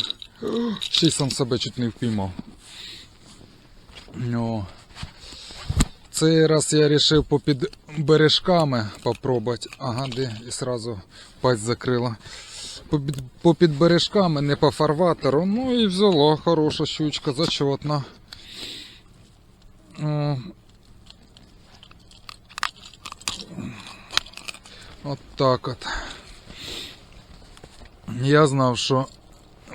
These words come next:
попід берегом щось повинно ще стояти. Не може бути такого, щоб ще під, під берегом нічого не стояло. Тому ось така красунька, зачетна. Молодець.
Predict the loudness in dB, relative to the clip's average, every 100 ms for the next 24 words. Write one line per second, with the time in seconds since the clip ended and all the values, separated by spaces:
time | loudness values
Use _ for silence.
0 | -2 0 2 0 2 6 8 6 4 0
1 | 2 2 2 2 4 2 0 -2 -2 -4
2 | -6 -6 -6 -6 -8 -10 -10 -10 -6 -6
3 | -8 -18 -20 -20 -16 -2 4 6 6 4
4 | 0 0 0 0 2 4 2 2 -2 -2
5 | -4 -8 -12 -8 -4 -4 -2 2 4 4
6 | 0 -4 -4 -4 -4 -6 -6 -4 -2 -4
7 | -6 -6 -2 0 0 0 -6 -16 -14 -14
8 | -16 -18 -18 -10 -4 -2 -2 0 0 4
9 | 4 4 0 -12 -20 -20 -20 -20 -20 -8
10 | 2 2 2 0 2 2 4 4 4 -2
11 | -12 -2 -2 2 4 4 4 0 -2 -10
12 | -16 -14 -14 -14 -14 -14 -14